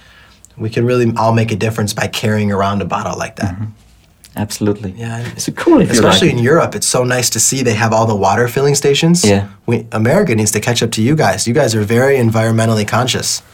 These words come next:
Speaker 2: Yeah,
Speaker 1: It's
Speaker 2: and
Speaker 1: nice.
Speaker 2: it's,
Speaker 1: I,
Speaker 2: yeah.
Speaker 1: no plastic straws I'm seeing anywhere, and
Speaker 2: Well, we're good in some areas, and in some we, we were lacking a little bit of.
Speaker 1: Yeah.
Speaker 2: But yeah, yeah.
Speaker 1: It's a work in progress.
Speaker 2: Yeah, it's a work in progress. Absolutely.
Speaker 1: Yeah, let's talk, man.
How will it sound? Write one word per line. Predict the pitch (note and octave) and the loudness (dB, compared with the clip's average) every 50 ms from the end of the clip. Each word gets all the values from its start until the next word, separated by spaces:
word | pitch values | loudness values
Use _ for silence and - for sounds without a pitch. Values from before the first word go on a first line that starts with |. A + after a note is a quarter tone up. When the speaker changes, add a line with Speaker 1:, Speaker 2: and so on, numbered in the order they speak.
| - - - - - - - - A2+ | -20 -20 -20 -20 -20 -20 -16 -12 -4
Speaker 2:
Yeah, | G#2+ A#2+ A#2+ B2+ B2+ | 2 4 4 6 6
Speaker 1:
It's | B3 A#2+ A#2 | 6 4 4
Speaker 2:
and | A2 | 4
Speaker 1:
nice. | A#2 B2 A#2+ - A#2+ - | 2 2 2 2 2 2
Speaker 2:
it's, | - A#2 A#2+ A2+ - - | 2 2 0 0 0 2
Speaker 1:
I, | A2+ | 2
Speaker 2:
yeah. | A#2+ A#2 A2+ | 2 2 2
Speaker 1:
no | A#2+ C3+ C#3 C#3 | 2 2 0 2
plastic | - D3+ C#3+ C#3 - C3 A2 - | 2 0 0 0 0 -2 -2 -4
straws | - - A#2 A#2+ C#3 - C3 D#3+ | 0 0 2 2 2 2 2 2
I'm | F3 D#3+ | 2 2
seeing | - - - E3 E3 E3 E3 | 2 2 2 4 4 4 4
anywhere, | D#3+ D#3+ E3 E3 E3 E3 E3 E3+ E3+ D#3+ | 4 4 4 4 4 4 4 4 2 2
and | C3+ A#2+ A#2 A2+ - - - - - - - - - | 0 -2 -4 -8 -10 -16 -20 -20 -20 -20 -14 -2 2
Speaker 2:
Well, | C3 C3 B2 | 4 4 6
we're | B2 B2+ C#3+ C#3+ - | 6 4 4 4 4
good | C3 C3 B2 | 2 2 4
in | A#2 A2+ G#2+ | 4 4 4
some | - - A#2 A2+ A2+ - | 4 2 2 2 2 2
areas, | - G#2 G#2 G#2+ G#2+ G#2 G2 - | 2 4 4 6 6 4 4 2
and | G#2+ G#2 | 0 0
in | G2+ G2 | 0 0
some | F#2+ - F#2 E2+ F2 F2 | 0 0 -2 -2 -2 -2
we, | E2 E2+ F2 E2+ - | 0 0 -2 -2 -4
we | - F#2+ F#2+ | -2 -2 -2
were | F2+ F2+ F2+ E2+ | 0 0 0 0
lacking | D#2+ E2 - - G2 E2+ | 0 -2 -2 -2 -6 -6
a | - - | -6 -8
little | - - - - | -12 -14 -16 -14
bit | - - G2 - | -12 -12 -12 -12
of. | - - - - - - - - - - _ _ _ _ - | -12 -16 -18 -18 -20 -20 -20 -20 -20 -20 _ _ _ _ -12
Speaker 1:
Yeah. | - - - - | -12 -12 -12 -6
Speaker 2:
But | - A2 G#2 - - - | -6 -6 -6 -6 -4 0
yeah, | A2 G#2+ G#2 G#2 G#2 - | 2 2 2 0 0 -2
yeah. | A2 G#2 G2 | -2 -2 0
Speaker 1:
It's | - | 0
a | A#2+ | 0
work | A#2+ B2 A#2+ A2 | 0 0 0 -2
in | A2 F2+ | -2 -4
progress. | - - - - - - - - - - | -4 -6 -6 -8 -12 -16 -16 -20 -2 2
Speaker 2:
Yeah, | D4 D4 - | 2 4 4
it's | A2 - - | 2 0 -2
a | G#2 | -4
work | F2+ F2+ E2+ - - | -2 -2 -2 -2 -4
in | - | -8
progress. | F2 - F#2+ F#2 F2 D#2 - - - _ _ | -6 -4 -6 -6 -6 -8 -10 -12 -16 _ _
Absolutely. | - G#2 G#2+ - - - G#2 F#2+ - - - - - - - - - - - - - - A#2 A2 | -6 -6 -6 -6 -6 -6 -6 -6 -6 -10 -14 -14 -16 -20 -20 -20 -20 -18 -18 -18 -14 -10 -6 -4
Speaker 1:
Yeah, | A2+ C3 C#3 | -4 -2 -2
let's | B2+ A2+ A#2 - | -2 -2 -4 -2
talk, | - C3+ C#3+ D3+ C#3+ - | 0 0 0 0 0 0
man. | A2+ A2+ B2 C#3 | 0 0 0 -2